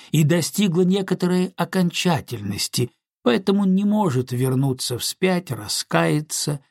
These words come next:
стать иной. Восставшие ангелы обладали всей полнотой знаний и понимания блага. Однако они не отринули, сделали выбор в сторону зла раз и навсегда.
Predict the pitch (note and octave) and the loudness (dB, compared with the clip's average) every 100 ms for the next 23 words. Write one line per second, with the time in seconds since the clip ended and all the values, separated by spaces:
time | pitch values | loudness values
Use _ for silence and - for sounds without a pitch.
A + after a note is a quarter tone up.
0 | _ - - A#2 A#2 - - A2 A2+ G2+ | _ -8 -4 -2 -2 -4 -6 -2 -2 -2
1 | E2+ _ _ _ _ _ _ _ - F#3+ | -8 _ _ _ _ _ _ _ 0 0
2 | F#3 A3+ F#3+ G3 G3 F3 G3+ G3+ F#3 F3 | 2 0 0 2 2 2 0 0 0 2
3 | E3+ D3+ D#3+ D3 F3+ E3 D3+ - D#3+ D#3 | 0 0 0 0 0 0 -2 -2 -2 -2
4 | D3+ C#3 C#3+ B2+ C#3 B2+ D3+ G3 G3 F#3+ | -2 0 -2 -2 -2 -2 -2 -2 -2 0
5 | F3+ E3+ D#3+ D#3 D#3 D3 C#3+ C3 A2 - | -2 -2 -4 -2 0 0 0 -2 -2 -4
6 | - - _ _ _ _ - - A2 C3+ | -4 -12 _ _ _ _ -6 -4 2 2
7 | C3 C#3 C#3 D#3 C#3+ C#3 B2+ B2 C#3+ G3 | 2 2 4 2 2 0 -2 -2 0 2
8 | F3 F#2+ F2 - _ _ A2+ G2+ A2 D3+ | 0 -2 -10 -20 _ _ -4 -2 0 2
9 | D3+ C#3+ C3+ A#2+ F3 F#3 F#3 D#3 - - | 2 2 2 2 2 2 0 -2 -8 0
10 | F3+ E3+ E3+ D#3+ B2+ B2 A#2+ D3+ F#3 F#3+ | 0 2 2 0 0 -2 -2 0 0 -4
11 | _ _ _ D3 B2+ B2+ B2+ - - - | _ _ _ -2 0 0 -2 -6 -8 -8
12 | A2+ A2 G#2 - G2 - - - | -6 -6 -6 -6 -6 -6 -4 -4